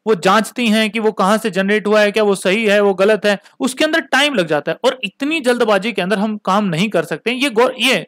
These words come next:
इन कंपनीज का कहना है। और आप देखिए, दो हज़ार बीस में आप देखेंगे Twitter का कैसे यूजर्स बढ़े हैं।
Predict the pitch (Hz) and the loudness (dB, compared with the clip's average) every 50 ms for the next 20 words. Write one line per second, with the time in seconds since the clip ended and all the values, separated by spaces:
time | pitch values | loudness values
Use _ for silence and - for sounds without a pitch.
0 | _ - 233 247 - 233 220 208 240 247 254 240 - 202 170 156 143 139 147 - | _ -6 -4 -2 0 0 0 0 0 -2 -2 -2 -2 -2 -2 -4 -4 -6 -6 -4
1 | - 240 - 220 254 220 240 240 202 214 175 226 240 247 233 233 226 208 180 190 | -2 -2 0 0 0 0 -2 -4 -4 -2 0 2 2 2 2 2 0 -2 -4 -8
2 | 185 175 214 240 233 220 190 196 185 202 208 233 277 - _ - 220 214 240 247 | -6 -4 -2 0 0 0 -2 -4 -6 -6 -6 -6 -8 -8 _ -8 -6 -4 -4 -2
3 | 247 247 233 - 202 202 190 240 220 185 - - - - _ _ _ _ _ - | -2 -4 -4 -4 -4 -4 -4 -4 -4 -6 -6 -10 -20 -20 _ _ _ _ _ -12
4 | 170 156 214 247 233 254 302 277 254 247 185 190 175 170 156 143 143 127 | -4 0 0 2 2 4 2 0 2 2 2 2 4 4 2 0 -2 -4